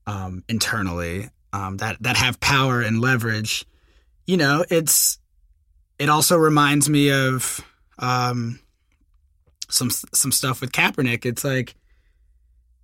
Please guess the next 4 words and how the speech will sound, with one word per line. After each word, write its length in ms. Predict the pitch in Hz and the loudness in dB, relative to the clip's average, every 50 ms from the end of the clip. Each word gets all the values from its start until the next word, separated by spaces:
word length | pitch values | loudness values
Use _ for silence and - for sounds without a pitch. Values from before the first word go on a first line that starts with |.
| _ _ _ _ _ _ _ _ _ _ _ _ _ | _ _ _ _ _ _ _ _ _ _ _ _ _
like, 220 | 120 120 113 110 - - _ _ _ _ _ _ _ _ _ _ _ _ | -8 -8 -8 -8 -12 -16 _ _ _ _ _ _ _ _ _ _ _ _
where 520 | _ 123 120 123 135 143 143 143 147 143 143 | _ -6 -4 -2 0 2 2 4 4 4 4
are 680 | 143 127 131 131 131 131 127 123 123 123 120 117 117 - | 4 4 4 4 4 4 4 4 4 2 2 2 0 0
all 640 | 123 120 120 123 123 123 120 117 117 113 110 80 | 0 0 0 2 2 2 0 0 0 -2 -4 -6